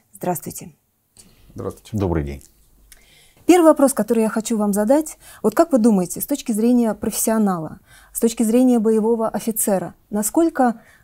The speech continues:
Speaker 1: э, сейчас необходимо было вводить мобилизацию? Можно было ли её избежать? Потому что, ну, откровенно говоря,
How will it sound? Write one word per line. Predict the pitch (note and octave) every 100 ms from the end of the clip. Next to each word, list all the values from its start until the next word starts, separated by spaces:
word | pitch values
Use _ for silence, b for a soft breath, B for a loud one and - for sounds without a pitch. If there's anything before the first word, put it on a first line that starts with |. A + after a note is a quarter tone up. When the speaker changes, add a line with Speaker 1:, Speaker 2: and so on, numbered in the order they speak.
| -
Speaker 1:
э, | G#3 G3+
сейчас | - A3+ C4 C4
необходимо | A#3+ A3+ - A3+ A3 A3 F3+
было | E3 G#3 G3
вводить | F3 F3+ F#3 F#3+
мобилизацию? | F#3+ F3+ F#3 F#3 F3 - -
Можно | G#3+ C4 C4 A#3
было | G3+ A3+
ли | G#3+ G#3+
её | A3 G3+ F#3+ G#3+
избежать? | A3+ F#3+ F#3 G#3+ G3+ E3
Потому | - F#3+ G3+
что, | - G3
ну, | G3+
откровенно | G3+ G3 G3+ A#3+ E4
говоря, | A3+ G#3+ G#3+ F3+